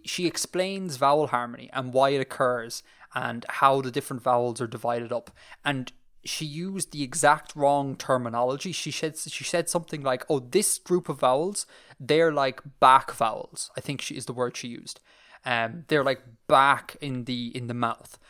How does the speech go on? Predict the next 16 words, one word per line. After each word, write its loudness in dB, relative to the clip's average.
And -6
this 2
group -4
of -8
vowels, 2
they're, -2
like, -4
front -2
vowels. -10
And -6
so -2
we, -8
we -2
have 0
words -2
that -4